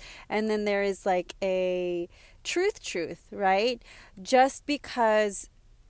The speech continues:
your feelings got hurt that your teacher didn't pick you to be line leader at school, right? You could have, as a kid, you could have taken it as, "Oh my gosh, I'm, I'm a bad student." Right?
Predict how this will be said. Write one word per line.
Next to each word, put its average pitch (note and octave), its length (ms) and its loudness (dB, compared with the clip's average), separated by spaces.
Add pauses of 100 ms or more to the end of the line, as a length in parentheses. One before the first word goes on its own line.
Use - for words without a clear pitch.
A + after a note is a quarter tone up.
your A3+ 260 2
feelings A#3 640 0
got G#3 340 2
hurt A3 460 0
that G#3 160 0
your G3+ 140 -2
teacher A3 400 -4
didn't G3 360 -4 (140)
pick G#3+ 300 -6
you G#3+ 580 -2
to - 140 -4
be G3+ 240 -6
line A#3+ 420 -2
leader G3+ 320 -2
at F3 220 -2
school, G#3 640 0 (360)
right? F#3+ 300 2
You A#3 240 -6
could C4 220 2
have, A#3 140 4 (340)
as G#3+ 260 0
a G3 40 -18 (200)
kid, C#4 400 4
you A3 80 -6
could B3+ 140 -2
have A3+ 120 0
taken A3 300 -6
it G#3 80 -4
as, G#3 300 -2
"Oh G#3 100 -2
my G#3 160 -2
gosh, G3 400 0
I'm, G3+ 220 -4 (120)
I'm G3+ 200 -2
a G3+ 60 -2
bad F3+ 360 -2
student." E3+ 540 -6 (800)
Right? G#3 320 2